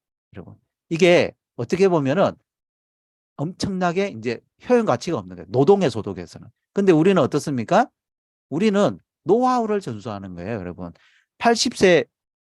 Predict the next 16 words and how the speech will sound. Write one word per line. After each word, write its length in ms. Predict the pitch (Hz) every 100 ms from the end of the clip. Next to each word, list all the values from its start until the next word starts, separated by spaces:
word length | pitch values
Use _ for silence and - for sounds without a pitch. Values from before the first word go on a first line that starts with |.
| _ _ _ _
넘으셔가지고 600 | 143 185 170 151 131 139
크라운 280 | - 196 180
마스터 240 | 160 160
되신 360 | 127 120 139 131
분, 340 | 110 127 208 -
우리 180 | 120 127
보셨죠? 580 | 143 160 - 143 233 _ _ _ _ _ _
자, 160 | - 135
나이가 400 | 98 170 240 226
상관이 360 | 110 110 151 98
없어요. 360 | 85 - 98 - _ _ -
내가, 560 | 131 180 156 160 - _ _ _ -
어, 100 | 117
여러분들이, 560 | 170 170 151 160 214 247 _ _ -
어, 380 | 107 104 101 98
어떤, 380 | 127 131 147